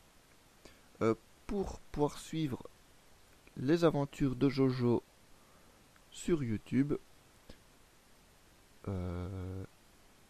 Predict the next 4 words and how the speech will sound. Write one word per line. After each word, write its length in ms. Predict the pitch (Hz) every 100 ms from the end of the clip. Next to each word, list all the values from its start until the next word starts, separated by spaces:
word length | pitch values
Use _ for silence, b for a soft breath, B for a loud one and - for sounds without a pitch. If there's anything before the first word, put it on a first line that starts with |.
| - -
hop, 100 | - - - _ - 147 151 156 - - - - - - - - - -
sur 220 | - 170
YouTube, 380 | 113 - 135 151 - B B B -
ainsi 640 | - 180 180 - 190 175